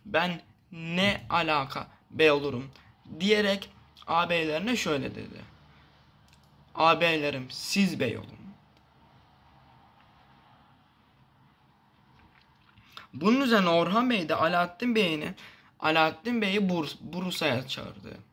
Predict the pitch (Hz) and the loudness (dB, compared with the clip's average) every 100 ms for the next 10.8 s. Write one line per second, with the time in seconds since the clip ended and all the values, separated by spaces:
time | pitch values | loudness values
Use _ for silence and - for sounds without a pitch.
0 | _ _ _ - _ - 180 226 247 233 | _ _ _ -20 _ -6 2 4 6 4
1 | 190 170 160 220 220 202 165 147 135 131 | 2 0 0 -2 -2 -2 -2 -6 -6 -6
2 | - - - - - _ _ _ _ - | -8 -12 -12 -18 -18 _ _ _ _ -20
3 | - _ - 226 262 254 214 165 147 139 | -20 _ -2 2 4 4 4 2 -2 -2
4 | 135 156 - _ _ _ _ - 214 196 | -6 -8 -12 _ _ _ _ -4 0 2
5 | 208 226 214 233 214 220 - 202 185 208 | 2 0 0 0 -2 -4 -4 -6 -4 0
6 | 208 185 175 156 220 202 208 160 147 139 | 2 0 -4 -6 -4 0 2 4 2 0
7 | 143 139 - - - - - - - - | -6 -10 -12 -14 -14 -16 -20 -20 -20 -20
8 | - - - 160 185 196 - 240 208 196 | -20 -10 -2 2 4 2 2 -4 -2 -2
9 | 190 196 202 240 202 - 131 117 107 - | -2 -2 0 2 0 0 -6 -10 -12 -14
10 | 151 151 - - 113 - - | -8 -8 -8 -12 -14 -16 -18